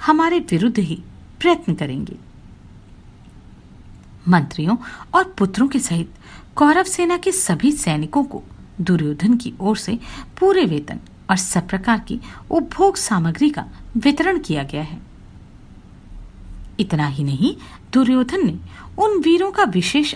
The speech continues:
आदर सत्कार भी किया है, अतः मेरा यह विश्वास है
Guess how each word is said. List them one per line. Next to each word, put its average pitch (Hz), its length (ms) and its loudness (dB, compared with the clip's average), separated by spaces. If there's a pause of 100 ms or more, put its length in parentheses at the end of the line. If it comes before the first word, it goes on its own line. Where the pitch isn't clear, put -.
आदर 175 260 0
सत्कार 190 480 0
भी 277 140 -6
किया 156 280 -4
है, 165 140 -10 (560)
अतः 175 400 0 (400)
मेरा 151 260 2
यह 262 260 2
विश्वास 151 460 -4
है 339 180 -2